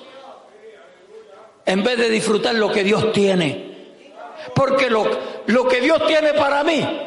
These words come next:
lo que Dios tiene para mí, nadie me lo va a quitar. Desde que me convertí al Señor, ese es el evangelio que yo vivo. Nadie me lo va a quitar, nadie, nadie, nadie,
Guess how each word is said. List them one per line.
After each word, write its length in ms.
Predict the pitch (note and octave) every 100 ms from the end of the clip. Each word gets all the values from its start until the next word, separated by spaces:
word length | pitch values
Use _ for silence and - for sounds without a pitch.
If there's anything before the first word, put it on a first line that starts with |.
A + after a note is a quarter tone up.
| - - - - _ _ _ _ _ _ _ _ _ _
lo 320 | A3+ B3 C4 B3+
que 140 | A#3+
Dios 240 | C4 - -
tiene 280 | D#4+ D#4
para 280 | D#4 C#4 D4
mí, 600 | E4+ C#4+ - - - - - - -
nadie 520 | G3+ A#3 F4 F4 C#4+
me 120 | B3
lo 100 | A3
va 100 | G#3
a 40 | G#3
quitar. 520 | G#3 - A#2+ - - - - - - - E4+ - - - - - - - - -
Desde 280 | A3+ D4 D4
que 140 | C#4 C#4
me 120 | C4+
convertí 440 | C4+ C4 B3+ C4+
al 80 | D#4
Señor, 340 | C#4 D#4 F4
ese 420 | E4+ - D4+ D#4 D4+
es 80 |
el 60 | D4+
evangelio 500 | D4 C4+ C#4 D#4+ C#4
que 140 | C4 C4
yo 160 | C#4 C4+
vivo. 260 | A#3 F#3 D#3+ - - - - - - - - - - - - - - - - - - - - - - - A#3+
Nadie 640 | D4 E4 F#4 F#4+ F4 D#4
me 160 | C4 B3
lo 100 | A#3
va 100 | A#3+
a 60 |
quitar, 300 | B3 B3 G#3+
nadie, 420 | G3 A#3+ A#3 G#3 F#3
nadie, 420 | G3+ A#3+ F#3+ F3+
nadie, 400 | G3 G#3 F#3